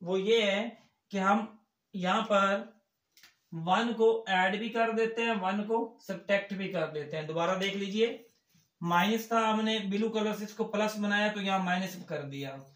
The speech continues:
फिर हमने ऐड किया वन और वन को ही subtract कर दिया। तो देखिए इसलिए कि एक तो ये improper था, नीचे power आ रही थी होल की, without power होता तो question आसान हो जाता। नीचे जो power पड़ी है square root one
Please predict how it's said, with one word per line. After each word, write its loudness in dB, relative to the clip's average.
फिर 0
हमने 2
ऐड 2
किया 4
वन 2
और 2
वन 0
को -4
ही -2
subtract -2
कर 4
दिया। 2
तो -4
देखिए 0
इसलिए 0
कि 0
एक 2
तो 0
ये 0
improper -4
था, 2
नीचे -4
power 2
आ 4
रही -2
थी -4
होल 4
की, -4
without 2
power 2
होता 4
तो -2
question -2
आसान 0
हो 0
जाता। 0
नीचे -4
जो 2
power 2
पड़ी -2
है -4
square -6
root -2
one -2